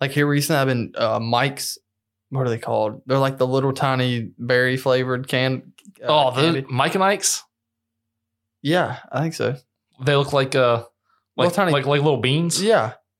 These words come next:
Speaker 2: Those things
Speaker 1: Yeah.
Speaker 2: are disgusting.
Speaker 1: Really?
Speaker 2: Yeah.
Speaker 1: No.
Speaker 2: They're like, they're, like, real
Speaker 1: And
Speaker 2: chewy.
Speaker 1: Sour Patch Kids.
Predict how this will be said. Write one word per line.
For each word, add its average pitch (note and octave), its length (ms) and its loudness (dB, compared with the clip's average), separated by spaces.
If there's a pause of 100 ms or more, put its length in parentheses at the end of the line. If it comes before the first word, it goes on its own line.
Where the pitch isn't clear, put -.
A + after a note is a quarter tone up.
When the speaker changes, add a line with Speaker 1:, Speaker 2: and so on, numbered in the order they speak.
(460)
Speaker 2:
Those C#3 100 2
things F3 160 2
Speaker 1:
Yeah. G#3+ 60 0
Speaker 2:
are C#3 60 2
disgusting. - 580 -2
Speaker 1:
Really? D#3 440 2
Speaker 2:
Yeah. D#3 280 2
Speaker 1:
No. G#2+ 360 -4
Speaker 2:
They're E3 120 4
like, E3 240 0
they're, E3 140 4
like, D3+ 140 0
real F3 120 4
Speaker 1:
And F3 80 -6
Speaker 2:
chewy. F3 360 2
Speaker 1:
Sour D3+ 320 2
Patch A2+ 420 -2
Kids. G#2+ 300 -2